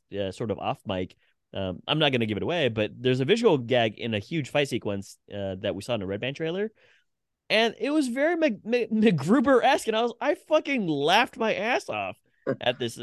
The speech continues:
Speaker 1: So, again, very clever stuff, and I'm glad that these people were able to make a cohesive Dracula folklore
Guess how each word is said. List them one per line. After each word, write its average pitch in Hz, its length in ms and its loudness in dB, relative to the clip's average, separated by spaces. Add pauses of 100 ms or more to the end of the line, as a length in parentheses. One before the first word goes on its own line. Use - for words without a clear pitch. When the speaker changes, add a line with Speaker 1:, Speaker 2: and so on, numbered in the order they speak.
(120)
Speaker 1:
So, 196 160 0
again, 190 460 0
very 247 260 0
clever 170 300 -2
stuff, 139 220 -2
and 120 100 -4
I'm 117 160 -2
glad 139 360 0
that 113 260 0 (320)
these 120 120 -4
people 127 220 -6
were 113 120 0
able 120 240 2
to 110 360 -2 (140)
make 123 340 -2 (120)
a 113 280 2
cohesive 156 840 -2
Dracula 117 680 -2 (640)
folklore 110 720 -2